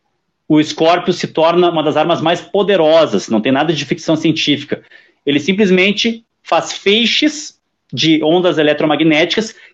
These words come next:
que desligam aeronaves, drones, mísseis e também radares. Então é impressionante, Takahashi aí. É o primeiro sistema de guerra mo-, de guerra eletrônica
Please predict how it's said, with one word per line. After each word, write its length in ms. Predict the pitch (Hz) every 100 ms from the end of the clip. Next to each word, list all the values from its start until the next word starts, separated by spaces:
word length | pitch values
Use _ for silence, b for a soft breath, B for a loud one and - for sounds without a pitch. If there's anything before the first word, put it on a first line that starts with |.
| _
que 160 | 208
desligam 800 | 226 226 196 180 214 254 208 208
aeronaves, 800 | 160 147 147 131 127 151 175 - - _
drones, 720 | 120 151 165 185 202 196 - _ _
mísseis 800 | 127 151 214 220 - 233 220 - - _ _ _ -
e 160 | 196
também 380 | 214 220 160 165
radares. 760 | 165 180 139 120 101 - - - _ _ _ _ _ _ _ _ _ _
Então 200 | 131 143
é 440 | 143 151 147 143
impressionante, 640 | 139 151 156 185 170 170
Takahashi 580 | - 156 143 131 143 -
aí. 320 | 135 165 165 -
É 80 | -
o 100 | 151
primeiro 300 | 156 165 233
sistema 500 | 226 214 - 208 214
de 260 | 160 180 175
guerra 320 | 135 170 175
mo-, 300 | 180 160 143
de 120 | 131
guerra 200 | 147 160
eletrônica 760 | 165 156 156 160 196 214 202